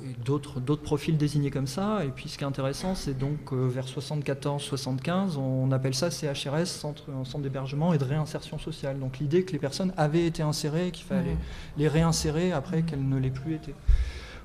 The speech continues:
Speaker 1: Bon, et puis, bah, les politiques d'insertion jeunesse, bah, c'est les jeunes qui n'auraient jamais été insérés, euh, bon, jamais été insérés dans l'emploi stable, en fait. C'était ça, l'idée. C'est pour ça qu'assez rapidement, on est passé de, euh,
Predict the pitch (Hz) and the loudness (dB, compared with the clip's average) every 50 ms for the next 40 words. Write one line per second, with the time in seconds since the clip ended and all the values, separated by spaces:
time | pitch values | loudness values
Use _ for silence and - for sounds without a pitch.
0 | - - 151 156 156 156 156 156 151 139 - - - 170 160 165 160 160 160 - | -2 2 4 4 4 4 2 0 -2 -2 0 0 2 6 6 8 8 8 8 6
1 | 180 170 165 - 185 160 160 165 160 160 151 - - 165 151 135 147 143 151 175 | 4 4 4 2 2 2 2 2 2 0 -2 0 0 0 2 2 2 2 2 2
2 | 202 196 - 135 135 131 131 131 - 123 123 127 120 156 165 175 160 156 143 135 | 2 0 0 0 0 0 0 -2 -2 -2 0 0 0 0 0 -2 -2 -4 -4 -2
3 | 135 131 120 139 151 151 139 143 139 135 143 147 139 135 - 123 123 120 - - | -2 -2 -2 -2 -4 -4 -2 -2 -2 0 0 0 0 0 0 -2 -2 -2 -4 -4
4 | - 135 131 120 117 113 113 113 113 113 110 - - - - - 135 131 120 - | -2 -2 -2 -2 -4 -4 -6 -8 -8 -8 -10 -10 -12 -12 -12 -10 -8 -8 -6 -4
5 | 120 139 139 147 143 139 139 139 127 127 - - 135 143 156 156 147 127 123 123 | -2 0 0 0 0 0 -2 -4 -4 -4 -6 -4 -2 -2 -2 -2 -2 -4 -4 -6
6 | 117 - 135 127 - - - 165 165 170 170 156 131 - - - - - - - | -6 -6 -8 -8 -8 -6 -6 -4 -4 -4 -4 -6 -6 -6 -8 -8 -8 -10 -12 -14
7 | - - - - - - - - 139 131 - 160 156 160 156 147 147 151 156 - | -16 -18 -18 -18 -16 -12 -6 -4 -2 0 2 4 4 4 6 4 4 2 0 -4
8 | - - - - - - - - - - - - - - - - - - - - | -10 -14 -14 -16 -16 -16 -16 -16 -6 0 0 2 2 0 -2 -4 -6 -8 -8 -10
9 | - - - - - - - 170 160 165 160 160 - 208 208 - 196 165 160 - | -12 -14 -14 -16 -12 -2 2 4 4 4 4 4 4 2 4 4 2 0 0 0
10 | 156 147 147 143 - 156 170 190 214 220 220 190 175 160 151 143 131 - 147 139 | 0 0 0 0 0 2 4 6 6 6 6 6 4 4 4 2 2 0 -2 -2
11 | - - - 165 160 147 139 135 135 135 135 135 127 120 120 117 117 | -2 -2 0 0 0 0 0 0 0 0 0 -2 -2 -2 -2 -2 -2